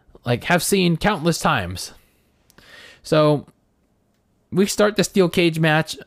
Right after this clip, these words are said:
um, but not really, because Mister McMahon, being the arrogant and cocky owner that he is, he makes Austin wait. He doesn't enter the cage right away because, well, he doesn't want the ass kicking. He doesn't want to get his, his butt whooped.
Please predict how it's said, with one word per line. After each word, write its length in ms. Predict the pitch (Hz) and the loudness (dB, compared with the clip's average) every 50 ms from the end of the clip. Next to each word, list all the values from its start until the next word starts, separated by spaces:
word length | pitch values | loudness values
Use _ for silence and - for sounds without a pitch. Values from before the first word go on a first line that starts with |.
| - _ | -8 _
um, 320 | 135 131 127 127 127 127 | 0 2 2 2 0 0
but 160 | 131 151 147 156 | 2 0 2 2
not 220 | 190 214 170 143 | 2 2 2 4
really, 320 | 190 240 240 185 165 170 | 4 4 6 6 4 4
because 480 | 185 180 156 - 175 156 139 135 - - - _ _ _ _ _ | 4 2 2 2 2 2 2 2 -2 -8 -14 _ _ _ _ _
Mister 340 | 127 156 175 - - 139 127 | -2 -2 -2 0 0 -2 -2
McMahon, 400 | 113 - 196 202 160 151 165 160 - _ _ _ _ - | 0 2 2 2 2 2 0 -2 -4 _ _ _ _ -2
being 280 | 139 135 135 131 131 | 0 0 2 2 0
the 140 | 123 113 - | 0 -2 -2
arrogant 420 | 98 127 131 131 123 127 123 - - | 0 2 2 2 2 0 -4 -4 -4
and 160 | 110 107 - | -8 -10 -4
cocky 380 | - 120 117 107 - 117 104 - | -2 -2 -2 -2 -2 -4 -2 0
owner 440 | 185 214 208 185 170 185 190 185 - - - - - _ _ | 2 2 4 4 2 2 0 -2 -6 -14 -20 -20 -20 _ _
that 200 | 147 131 120 113 | -2 -2 -2 -4
he 200 | 123 120 135 202 | -4 -2 0 2
is, 260 | 190 180 170 - - - - _ _ _ _ _ - _ _ _ - - - _ _ _ _ _ | 2 2 2 0 -4 -14 -20 _ _ _ _ _ -20 _ _ _ -20 -20 -20 _ _ _ _ _
he 180 | - - 240 233 | -2 0 2 4
makes 260 | 247 262 269 - - | 4 4 2 2 2
Austin 420 | - 208 214 - - 185 165 156 | 2 2 2 2 2 2 2 2
wait. 220 | 147 107 - - - _ | 2 0 -2 -6 -12 _
He 160 | - - 208 | -4 -2 0
doesn't 260 | 202 220 226 247 - - _ _ | 2 2 2 0 -2 -4 _ _
enter 240 | - 208 202 - 202 | -2 0 0 0 0
the 120 | 170 165 - | 0 0 0
cage 300 | - 185 180 175 165 151 | 2 2 2 2 2 2
right 240 | 127 131 135 131 | 2 4 4 4
away 320 | 120 107 110 110 110 104 110 | 4 2 2 2 2 2 0
because, 640 | 120 123 120 - - 147 139 139 139 139 - - - _ _ _ _ _ _ - | 0 -4 -6 -2 0 2 4 4 2 0 -2 -8 -16 _ _ _ _ _ _ -2
well, 260 | 123 143 165 165 - _ _ _ _ - - - - - - _ _ | 0 2 2 2 0 _ _ _ _ -20 -20 -20 -20 -20 -20 _ _
he 120 | - 180 | 0 2
doesn't 240 | 175 180 175 175 - | 2 2 4 4 4
want 380 | 151 151 143 - - 139 - | 6 4 4 2 -2 -2 -4
the 140 | - 139 - - | -4 -4 -4 -2
ass 220 | 151 151 139 - | -4 -4 -4 -4
kicking. 380 | - - 104 - - 92 92 - | -6 -6 -6 -6 -8 -12 -14 -8
He 100 | - 143 | -2 0
doesn't 200 | 170 196 196 175 | 2 2 4 4
want 320 | 175 170 160 - - - - | 4 2 2 0 -4 -10 -6
to 80 | - 143 | -4 -2
get 200 | 143 139 - - | -2 -2 -2 -2
his, 200 | 127 123 - - _ - - _ _ _ _ - | -4 -6 -6 -10 _ -20 -20 _ _ _ _ -8
his 220 | - - 147 131 117 | -2 0 0 0 0
butt 320 | 117 - 143 135 - 98 | 2 2 2 2 2 0
whooped. 340 | 101 92 - - - - | -2 -2 -2 -4 -10 -18